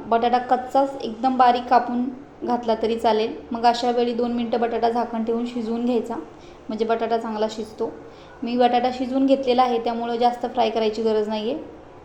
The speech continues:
आता मीठ घालायचे. यामध्ये घेतलेल्या मिठापैकी मी अर्धच मीठ इथे वापरणार आहे.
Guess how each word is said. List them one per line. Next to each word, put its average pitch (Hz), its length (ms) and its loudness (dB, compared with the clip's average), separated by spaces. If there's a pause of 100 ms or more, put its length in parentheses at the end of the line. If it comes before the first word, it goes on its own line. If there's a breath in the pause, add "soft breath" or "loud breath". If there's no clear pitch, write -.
(540 loud breath)
आता 233 180 4
मीठ 269 220 4
घालायचे. 262 380 4
यामध्ये 254 340 2
घेतलेल्या 240 480 2
मिठापैकी 233 480 -2
मी 226 120 -4
अर्धच 247 460 2
मीठ 254 140 -2
इथे 240 200 -2
वापरणार 226 460 0
आहे. 214 200 0